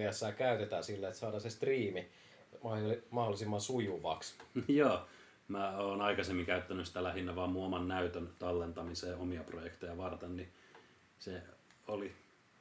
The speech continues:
Speaker 2: uutta, tämmönen live-lähetyksen tallennus tai niinku hoitaminen.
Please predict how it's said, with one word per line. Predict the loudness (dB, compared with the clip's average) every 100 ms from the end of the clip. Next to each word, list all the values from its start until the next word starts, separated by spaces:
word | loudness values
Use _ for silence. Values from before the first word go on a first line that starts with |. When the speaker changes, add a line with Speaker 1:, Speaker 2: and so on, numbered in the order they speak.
| 4
Speaker 2:
uutta, | 10 10 10 6 -4 -4 -4 -2
tämmönen | 0 0 -2 -2 -4
live-lähetyksen | -2 2 2 2 -2 -6 -4 -4 -4 -6 -6 -6 -6
tallennus | -4 -4 -4 -8 -10 -10 -14 -6
tai | -4 -2
niinku | -4 -6 -12 -20 -16 -10 -6
hoitaminen. | -6 -6 -12 -10 -10